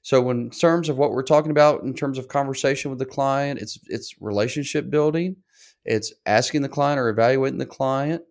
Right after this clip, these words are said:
it is settling their fears, and it's presenting solutions. So all in all, it's literally just four steps of communication.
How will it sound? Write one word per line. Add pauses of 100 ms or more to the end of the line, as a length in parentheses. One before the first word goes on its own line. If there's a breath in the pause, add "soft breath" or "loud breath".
(440 soft breath)
it
is
settling
their
fears,
and
it's
presenting
solutions.
So
all
in
all,
it's
literally (320 soft breath)
just
four
steps
of
communication.